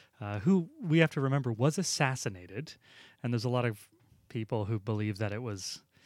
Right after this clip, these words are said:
sponsored by the government, but that's, you know, allegedly and conspiratorially. Um, but, you know, him, Malcolm X, was also assassinated, and the Black Panthers, many of the leaders who were incarcerated and assassinated. Um, but the Black Panthers were the ones who actually took up arms,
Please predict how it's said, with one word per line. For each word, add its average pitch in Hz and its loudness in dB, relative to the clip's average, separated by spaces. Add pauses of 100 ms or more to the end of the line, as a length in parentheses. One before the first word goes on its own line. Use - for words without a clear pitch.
(200)
sponsored 98 -10
by 98 -10
the 95 -8
government, 104 0
but - 0
that's, - -4
you 120 -2
know, 98 -6
allegedly 101 -6
and 92 -10
conspiratorially. 104 -6 (540)
Um, 117 0 (500)
but, 131 4
you 127 4
know, 127 4
him, 156 2
Malcolm 135 0
X, 147 0
was 120 -2
also 131 0
assassinated, 135 0 (440)
and 131 6
the 135 2
Black 135 4
Panthers, 135 2
many 127 2
of 117 0
the 123 2
leaders 123 4
who 127 0
were 120 2
incarcerated 110 -4
and 107 -4
assassinated. 101 -2 (460)
Um, 117 2
but 120 2 (220)
the 147 0
Black 143 4
Panthers 160 2
were 131 2
the 123 0
ones 120 0
who 120 2
actually 113 -2
took - 2
up 151 0
arms, 95 -12